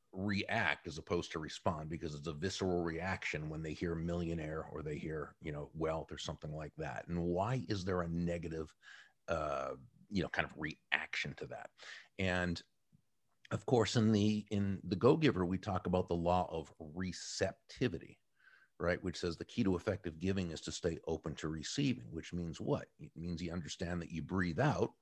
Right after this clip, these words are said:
but you also have to breathe in. It's not one or the other. You breathe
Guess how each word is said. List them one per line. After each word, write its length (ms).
but 100
you 100
also 240
have 140
to 60
breathe 300
in. 220
It's 200
not 220
one 260
or 200
the 180
other. 340
You 140
breathe 340